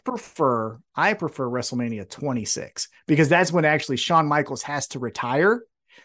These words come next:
So the full breadth of, and then he's gone forever and we never saw him again.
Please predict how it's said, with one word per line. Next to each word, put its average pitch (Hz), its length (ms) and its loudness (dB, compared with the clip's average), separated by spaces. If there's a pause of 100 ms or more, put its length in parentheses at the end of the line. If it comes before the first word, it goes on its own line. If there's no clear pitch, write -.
(140)
So 180 400 6 (180)
the 165 240 4
full 226 760 8 (920)
breadth 190 600 -2
of, 160 440 -2
and 139 180 -8
then 180 200 0
he's 190 260 -2
gone 147 380 0
forever 156 420 -4
and 110 160 -14
we 113 80 -10
never 139 300 -2
saw 131 220 -2
him 120 100 0
again. 110 320 -8